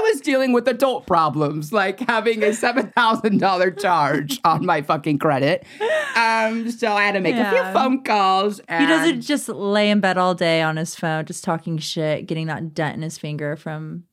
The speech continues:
Speaker 1: Right.
Speaker 2: tweeting.
Speaker 1: I mean, I have, like, a scheduled hour in my day to gossip, but, like, beyond that, you
Speaker 2: It's
Speaker 1: know,
Speaker 2: scheduled.
Speaker 1: I digress, though. So I got the charges taken off. It just took a few Karen phone calls where I had to have a couple meltdowns.
Speaker 2: You know, sometimes you have to do that.
Speaker 1: Yeah.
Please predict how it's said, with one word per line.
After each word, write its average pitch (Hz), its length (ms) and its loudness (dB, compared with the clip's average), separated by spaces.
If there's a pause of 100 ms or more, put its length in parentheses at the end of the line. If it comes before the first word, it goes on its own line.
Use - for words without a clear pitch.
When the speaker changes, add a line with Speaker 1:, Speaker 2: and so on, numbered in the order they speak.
(120)
Speaker 1:
Right. 151 480 0
Speaker 2:
tweeting. 160 100 -10
Speaker 1:
I 190 100 -4
mean, 202 200 0
I 214 120 0
have, 247 200 0
like, 240 140 2
a 220 60 2
scheduled 180 680 0
hour 147 320 4
in 143 160 6
my 131 100 4
day 117 220 -2
to 120 100 -2
gossip, - 560 -4
but, 151 160 0
like, 147 240 -2
beyond 190 440 2
that, 143 200 0
you 147 140 4
Speaker 2:
It's 143 40 4
Speaker 1:
know, 139 160 0
Speaker 2:
scheduled. 139 640 -4 (120)
Speaker 1:
I 208 160 4
digress, 180 580 2
though. 139 280 4
So 143 200 0
I 139 100 2
got 147 280 -2
the 196 80 0
charges 160 500 2
taken 147 320 0
off. 120 300 0
It 131 40 -2
just 131 220 -4
took 156 160 -4
a 151 60 -4
few 151 280 2
Karen 143 520 2
phone 135 260 4
calls 135 460 2
where 131 100 0
I 127 60 -2
had 131 220 -2
to 135 60 -4
have 139 200 -4
a 147 40 -4
couple 170 280 -2
meltdowns. 165 580 4
Speaker 2:
You 147 60 6
know, 220 80 4
sometimes 226 640 -2
you 247 120 -4
have 196 280 -4
to 208 140 -8
do 175 180 -6
that. 120 420 -10
Speaker 1:
Yeah. 110 340 -14